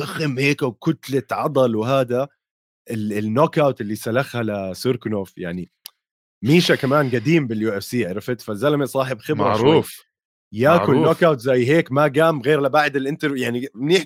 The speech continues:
Speaker 1: قام قبل الفايت اللي بعدها، عرفت؟ نوك أوت خيالية، مان. كمل عليه على الأرض، ويا حرام، يا حرام. منيح إذا هلأ صاحي الزلمة.
Speaker 2: اسمع، آه، مانيفيلد هذا مسعور.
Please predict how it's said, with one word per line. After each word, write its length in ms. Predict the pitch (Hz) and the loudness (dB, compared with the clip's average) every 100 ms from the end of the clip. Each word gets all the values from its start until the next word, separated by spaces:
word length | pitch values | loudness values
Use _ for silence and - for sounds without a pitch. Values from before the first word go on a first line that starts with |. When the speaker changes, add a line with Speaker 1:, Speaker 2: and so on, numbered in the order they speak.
| 151 | 2
Speaker 1:
قام 300 | 190 170 143 | 2 2 0
قبل 220 | 165 170 | 0 2
الفايت 340 | 147 165 156 | 2 0 0
اللي 140 | 135 131 | -2 0
بعدها، 360 | 139 117 92 _ _ _ _ | 0 0 -8 _ _ _ _
عرفت؟ 360 | - 95 117 120 _ _ _ _ _ _ _ _ _ _ - | -12 -6 -6 -6 _ _ _ _ _ _ _ _ _ _ -4
نوك 220 | 143 165 | -4 0
أوت 160 | 147 | -4
خيالية، 640 | - - 113 117 139 147 107 | -4 -6 -4 -4 -4 -4 -6
مان. 200 | 90 82 _ | -8 -14 _
كمل 340 | 151 147 120 | -6 -4 -4
عليه 240 | 104 127 110 | -4 -4 -6
على 100 | 101 | -8
الأرض، 440 | - 117 107 92 | -10 -10 -12 -14
ويا 340 | 101 127 131 | -8 -4 -2
حرام، 600 | 107 - 104 127 120 92 85 - | -4 -10 -6 -4 -4 -8 -18 -12
يا 120 | 113 | -10
حرام. 260 | 120 117 117 | -8 -8 -4
منيح 260 | 131 143 | -4 -4
إذا 440 | 120 117 120 110 98 | -6 -6 -2 -4 -4
هلأ 280 | 123 143 95 | -2 -2 -2
صاحي 300 | - 98 - | -6 -8 -8
الزلمة. 400 | 85 87 85 78 _ _ _ _ _ _ _ _ _ _ _ _ _ _ 123 | -14 -14 -14 -18 _ _ _ _ _ _ _ _ _ _ _ _ _ _ -6
Speaker 2:
اسمع، 340 | 123 156 107 - | -2 -2 -2 -4
آه، 220 | 117 117 | -2 0
مانيفيلد 580 | 107 117 139 135 135 123 | 0 0 0 -2 -4 -2
هذا 300 | 117 120 107 | -2 0 0
مسعور. 720 | 92 101 101 - 104 143 101 | -2 -6 -8 -4 2 4 2